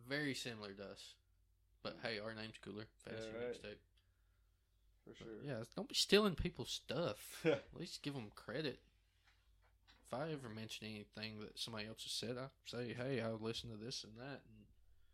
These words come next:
Speaker 1: I liked what they had to say," and I'm starting to believe that way too.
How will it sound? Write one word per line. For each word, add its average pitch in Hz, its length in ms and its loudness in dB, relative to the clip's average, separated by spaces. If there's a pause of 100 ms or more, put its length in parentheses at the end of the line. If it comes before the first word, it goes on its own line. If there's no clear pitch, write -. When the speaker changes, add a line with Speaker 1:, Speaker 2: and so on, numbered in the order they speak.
(1120)
Speaker 1:
I 110 60 -6
liked 117 240 -4
what 135 160 -4
they 139 100 0
had 139 160 0
to 135 60 -10
say," 156 340 -2
and 104 140 -4
I'm 113 100 -10
starting 123 260 -4
to 127 60 -8
believe 139 180 -2
that 139 140 -6
way 147 120 -4
too. 123 260 -6